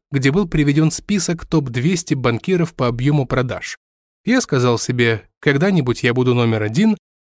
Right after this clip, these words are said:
а когда стану номер один, то напишу книгу». Мечты должны быть такими, чтобы о них было стыдно рассказывать.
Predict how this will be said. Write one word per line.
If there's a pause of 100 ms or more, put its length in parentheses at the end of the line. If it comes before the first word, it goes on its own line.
(200)
а
когда
стану
номер
один,
то
напишу
книгу». (880)
Мечты
должны
быть
такими, (360)
чтобы
о
них
было
стыдно
рассказывать.